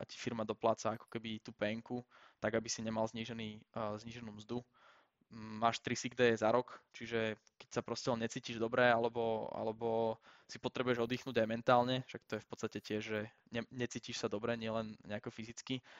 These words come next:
tak proste len, uh, po-, pošleš mi S M S-ku, že „Počuj, dneska sa necítim dobre, berem si sick day“,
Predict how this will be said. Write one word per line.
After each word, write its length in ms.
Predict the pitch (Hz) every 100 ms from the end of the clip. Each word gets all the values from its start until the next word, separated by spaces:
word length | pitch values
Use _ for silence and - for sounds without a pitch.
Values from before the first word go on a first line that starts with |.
| - -
tak 140 | 117
proste 240 | - 113 -
len, 260 | 113 110 110 _ _ - -
uh, 240 | 107 110 - _ _
po-, 160 | _ 131 -
pošleš 320 | 135 - 127
mi 80 | 117
S 160 | -
M 80 | 123
S-ku, 160 | 117 -
že 80 | 120
„Počuj, 240 | - - 117
dneska 240 | 120 -
sa 160 | 131 117
necítim 320 | 117 - 117
dobre, 240 | 113 117
berem 160 | 113 117
si 160 | 117 104
sick 160 | 107
day“, 240 | 107 110